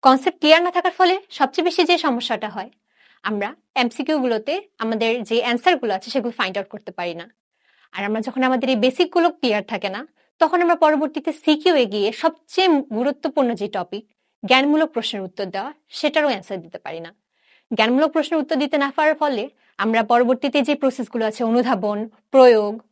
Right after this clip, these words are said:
উচ্চতর দক্ষতা, সেগুলো অ্যান্সার দিতে পারি না। এর ফলে পুরো প্রসেসটার মধ্যে একটা ঘাটতি থেকে যায়। তিন নাম্বার যে সমস্যাটা, সেটা হচ্ছে ডায়াগ্রাম।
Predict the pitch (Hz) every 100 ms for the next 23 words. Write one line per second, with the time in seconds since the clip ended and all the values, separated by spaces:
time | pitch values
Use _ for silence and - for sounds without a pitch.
0 | _ - 262 311 294 226 196 - 208 185
1 | - _ _ - 262 269 262 202 196 185
2 | 185 180 170 170 - _ - 262 339 339
3 | - 381 403 359 302 339 - 330 320 262
4 | 254 277 _ _ - 233 254 220 220 208
5 | 190 180 165 226 _ _ _ _ _ _
6 | _ _ _ _ _ _ _ _ - 370
7 | 415 392 403 370 349 269 214 - 190 208
8 | 320 _ _ - 302 302 254 - 311 359
9 | _ _ _ - 185 196 170 180 175 151